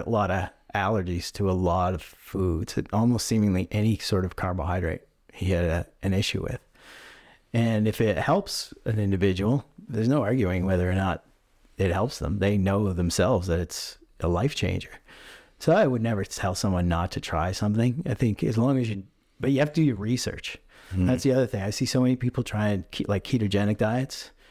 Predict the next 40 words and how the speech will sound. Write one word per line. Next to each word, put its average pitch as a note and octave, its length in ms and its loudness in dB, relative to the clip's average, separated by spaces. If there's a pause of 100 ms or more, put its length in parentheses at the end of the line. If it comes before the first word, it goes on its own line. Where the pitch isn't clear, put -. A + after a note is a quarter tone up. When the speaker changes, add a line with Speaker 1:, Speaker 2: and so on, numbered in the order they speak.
(180)
Speaker 1:
They - 60 -4
simply D3+ 280 2
Speaker 2:
Yeah. B2 120 0
Speaker 1:
have F#2+ 100 -4
no A#2+ 560 2
idea F#2+ 340 0
Speaker 2:
They F#2+ 120 0
don't D#2+ 280 0
know. C2+ 260 -4
Speaker 1:
what B2+ 280 0
they're A#2 100 -2
doing. F#2 380 0 (240)
Um, F#2 500 2
Speaker 2:
They F#2+ 60 -2
think A2 180 -2
they F#2+ 80 -2
can F#2 80 0
eat F#2 180 0
bacon F2 360 -2
and D#2 120 -2
fat F2+ 300 -2
all D#2+ 120 2
day. A2+ 440 -2 (120)
Speaker 1:
<laughs> E3 140 -2 (720)
Well, C3 240 4 (120)
exactly. C3+ 600 0 (280)
I C3+ 40 2
mean, D#3+ 100 4
no F3 100 4
matter F#3+ 220 4
what C#3+ 260 2
diet E3+ 480 2
you D3 120 0
choose, F3 520 0 (440)
or A2+ 160 2
try, C#3 640 0 (180)
I A#2 60 -2
mean, A#2+ 120 2
you B2+ 80 2
should, C#3+ 220 0